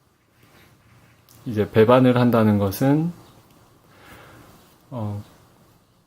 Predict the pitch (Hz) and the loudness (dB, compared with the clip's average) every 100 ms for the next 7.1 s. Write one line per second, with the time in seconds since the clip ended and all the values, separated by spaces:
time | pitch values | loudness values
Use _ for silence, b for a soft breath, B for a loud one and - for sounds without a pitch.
0 | _ 123 113 123 123 120 113 107 - - | _ -10 0 2 4 4 4 2 -2 0
1 | 117 139 135 107 98 92 98 113 143 - | 4 4 4 0 -2 -4 -6 -8 -8 -18
2 | _ _ _ _ _ _ _ _ _ _ | _ _ _ _ _ _ _ _ _ _
3 | _ _ _ _ _ _ _ _ _ _ | _ _ _ _ _ _ _ _ _ _
4 | _ _ _ _ _ _ _ _ _ _ | _ _ _ _ _ _ _ _ _ _
5 | _ B B B B B _ _ _ _ | _ B B B B B _ _ _ _
6 | _ 131 147 143 113 120 147 160 160 151 | _ 0 4 4 4 4 2 2 0 -2